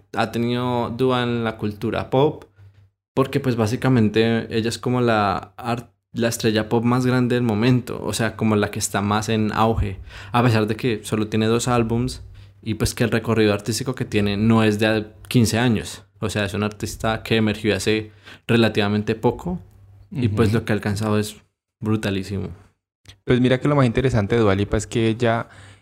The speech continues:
Speaker 2: eh, la música que empezó a sacar es de hace mucho tiempo, porque yo la vine a conocer a ella como en el dos mil quince, justamente porque a un amigo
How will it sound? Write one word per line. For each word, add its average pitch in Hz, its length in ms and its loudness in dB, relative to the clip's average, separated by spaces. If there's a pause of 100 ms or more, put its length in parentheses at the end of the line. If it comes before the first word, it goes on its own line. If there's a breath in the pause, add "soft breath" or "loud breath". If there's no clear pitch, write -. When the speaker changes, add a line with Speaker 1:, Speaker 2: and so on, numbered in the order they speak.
(160 loud breath)
Speaker 2:
eh, 101 880 0 (920)
la 120 220 2
música 123 400 2
que - 80 -2
empezó 131 240 0
a 95 40 2
sacar 110 400 -2
es 117 160 0
de 120 120 2
hace 123 140 0
mucho 127 460 0
tiempo, 127 600 0 (420 loud breath)
porque 101 680 2
yo 101 100 2
la 104 100 2
vine 110 180 2
a - 40 -10
conocer 101 360 0
a 95 60 2
ella 101 160 0
como 110 180 0
en 107 60 2
el 101 100 0
dos 92 180 0
mil 92 160 -4
quince, 110 500 0
justamente 110 560 -2
porque 104 560 -2 (280)
a 104 100 0
un 101 180 0
amigo 110 460 0